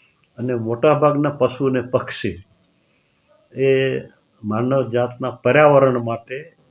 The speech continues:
એમની હાજરી અનિવાર્ય છે. તો જે લોકો પતંગ ચગાવતા હોય એ લોકો એક તો, અ, જાહેર રસ્તા ઉપર કે જાહેર સ્થળોએ પતંગ ન ચગાવે, પહેલી વાત આ.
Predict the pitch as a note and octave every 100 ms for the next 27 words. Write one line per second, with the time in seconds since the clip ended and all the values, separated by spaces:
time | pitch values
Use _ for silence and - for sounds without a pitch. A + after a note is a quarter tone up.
0 | _ A2+ B2 A#2+ G2 A2 B2 B2 - B2
1 | B2+ A2 F#2+ E2+ D#2+ - D#2+ _ _ _
2 | _ _ _ _ _ _ _ _ _ _
3 | - A#2 G#2+ A#2 C3+ C#3 C3+ C#3 C3+ -
4 | A2 C3 C3 B2+ - _ B2+ C3 D3+ D3+
5 | A2 E2+ F2+ - _ _ _ _ _ _
6 | _ _ - C#3 C#3 C#3+ - C#3+ C#3 C3+
7 | C3+ A2+ _ _ B2+ C#3 - - C#3 C3+
8 | - - _ _ _ B2 A#2 A#2 A2 G#2
9 | G2+ G2 A#2+ C3 C3 A#2 A#2 - C#3 C#3
10 | C#3 E3+ G3 - _ _ _ _ _ -
11 | B2+ G#2 B2 C3+ C3 - - C#3+ C#3+ C#3
12 | C3 C3+ A#2+ A2+ C3 B2+ G2+ F#2 F2+ E2+
13 | - A#2 A#2 A2 G#2+ A2 F#2+